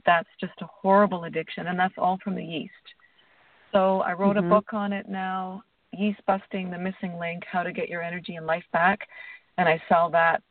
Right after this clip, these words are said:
Speaker 1: around the world to people that are trying to clear that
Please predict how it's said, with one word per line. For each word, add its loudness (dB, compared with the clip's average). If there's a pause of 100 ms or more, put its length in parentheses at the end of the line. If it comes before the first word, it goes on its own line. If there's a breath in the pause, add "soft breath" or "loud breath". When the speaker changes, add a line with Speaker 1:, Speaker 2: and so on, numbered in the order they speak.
(120)
Speaker 1:
around 0
the -8
world -2
to -20
people -8
that -4
are 0
trying -6 (140)
to -10 (260)
clear -4
that 2